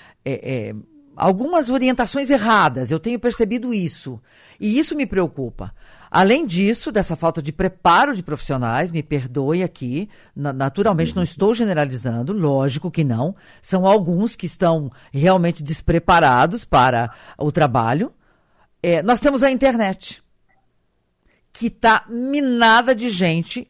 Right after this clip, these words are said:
Speaker 1: inclusive se passando por médico, e que não é.
Speaker 2: Uhum.
Speaker 1: Nós tivemos aqui na nossa região, não foi, Bruno, ainda essa semana, ontem, antes de ontem, um casal que foi preso aqui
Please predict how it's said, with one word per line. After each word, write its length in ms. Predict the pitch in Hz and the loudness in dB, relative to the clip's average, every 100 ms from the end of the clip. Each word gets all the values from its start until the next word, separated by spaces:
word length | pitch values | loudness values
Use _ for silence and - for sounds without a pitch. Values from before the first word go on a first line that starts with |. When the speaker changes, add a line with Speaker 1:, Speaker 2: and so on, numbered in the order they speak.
| - | -12
Speaker 1:
inclusive 580 | 392 349 359 226 190 208 | -8 -2 -2 0 -2 -2
se 100 | - | -6
passando 380 | - - 160 | -6 -4 -4
por 160 | 147 226 | -2 0
médico, 500 | 185 131 131 - 277 _ - | 0 0 -2 -8 -12 _ -6
e 80 | 185 | -2
que 140 | 190 | 0
não 160 | 156 135 | 0 0
é. 240 | 107 120 104 | -2 -2 -6
Speaker 2:
Uhum. 400 | 87 - 85 85 92 95 - | -12 -12 -14 -14 -14 -18 -12
Speaker 1:
Nós 280 | 165 185 208 | 0 2 2
tivemos 340 | - 220 254 247 | 2 0 2 0
aqui 140 | 240 | 0
na 80 | 220 | 0
nossa 260 | 202 180 180 | 0 -2 -2
região, 380 | 175 147 190 | -2 -2 -2
não 120 | 208 175 | -2 -4
foi, 200 | 311 381 | -2 0
Bruno, 280 | 208 170 156 | 0 0 0
ainda 240 | 175 220 | 0 0
essa 160 | 196 165 | -2 -4
semana, 480 | 156 151 233 240 | -2 0 0 2
ontem, 340 | 156 202 285 208 | 2 2 0 -4
antes 200 | 175 147 | -6 -6
de 100 | 143 | -2
ontem, 400 | 185 311 285 143 _ - - | 0 -2 -4 -10 _ -20 -14
um 120 | 180 208 | -6 0
casal 560 | 208 180 156 208 302 | 0 2 2 4 2
que 100 | 277 | -2
foi 200 | 196 202 | -4 -4
preso 580 | 185 - 226 208 294 202 | -2 4 6 6 4 0
aqui 360 | 165 - 185 | -4 -4 -8